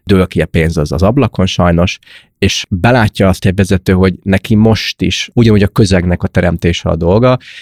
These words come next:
és bár ő tudja, hogy ha ő csinálja ezt, ha ő azt, ha azt javítjuk, ha azt törőjük, ha azt újítjuk, akkor minden működni fog, és meg tudja magát állítani, és rájönni arra, hogy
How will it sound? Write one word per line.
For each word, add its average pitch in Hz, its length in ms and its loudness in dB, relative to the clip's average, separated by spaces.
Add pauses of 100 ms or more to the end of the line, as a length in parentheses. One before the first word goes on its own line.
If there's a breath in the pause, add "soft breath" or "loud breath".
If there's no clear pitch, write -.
(120)
és 87 160 -2
bár 95 180 2
ő 95 80 4
tudja, 101 420 2
hogy 92 280 0 (380)
ha 90 220 0
ő 110 120 2
csinálja 87 340 -2
ezt, 147 320 0
ha 104 100 2
ő 90 140 2
azt, 135 300 0
ha 92 80 0
azt - 120 -4
javítjuk, 139 420 0
ha - 60 0
azt 80 160 -4
törőjük, 127 300 2
ha - 80 -4
azt - 140 -6
újítjuk, 139 440 0
akkor - 280 -2
minden 90 260 4
működni 131 440 2
fog, 170 260 2 (380 loud breath)
és - 160 -2
meg 123 160 2
tudja 95 280 0
magát 87 320 -2
állítani, 117 600 0 (480 loud breath)
és - 180 -2
rájönni 107 300 2
arra, 101 180 2
hogy 104 280 -2